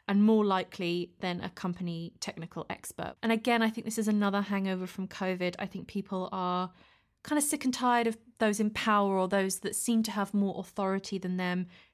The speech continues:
telling them what to do and how to think. So they look to their peers or the everyman for the answer. So perhaps there's a little bit more suspicion towards,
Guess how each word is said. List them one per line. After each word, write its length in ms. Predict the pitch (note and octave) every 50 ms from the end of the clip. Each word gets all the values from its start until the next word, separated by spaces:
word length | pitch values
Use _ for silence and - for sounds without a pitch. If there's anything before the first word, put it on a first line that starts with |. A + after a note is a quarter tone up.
| _ _ _
telling 280 | - - G3+ F#3+ F#3 F#3
them 140 | F#3 F3+ F3+
what 140 | E3+ -
to 80 | - -
do 160 | - F#3 F3+
and 100 | F3+ F3+
how 140 | F3+ F3+ F3
to 140 | F3 - - _ -
think. 300 | G#3+ G3 F3 E3 D#3 -
So 80 | - F#3+
they 120 | F#3 F#3
look 260 | F#3 G3 F#3+ - - -
to 100 | - F#3
their 160 | F3+ F3 E3+
peers 640 | F3 - - - G#3+ F#3+ F#3 F3+ F3+ F3+ F3 - - -
or 300 | F#3 F#3 F3 F3 F3 F3 F3 - - - - _ _ -
the 140 | G#3 - -
everyman 640 | G3+ F#3 G3 G3 F#3+ F3+ F3 E3 - - F3 F3 - - _
for 180 | - - G3
the 140 | F3 F3+ F3+
answer. 640 | F3+ F3+ F3+ F3 F#3 - - - F3 E3+ - G3 - - - - - _ _
So 120 | - - A3
perhaps 340 | A3+ G3+ A3 - - - - - -
there's 220 | G3+ F#3+ F3+ - -
a 60 | G3+
little 220 | G3+ G3 G3 G3+ G3
bit 120 | F#3+ -
more 180 | G3 F#3+ F3 F3
suspicion 800 | - - - - - - - - A3 - - G#3 F#3 F3 F3 F3
towards, 600 | - G3+ F3+ E3+ E3 E3 F3 - - - -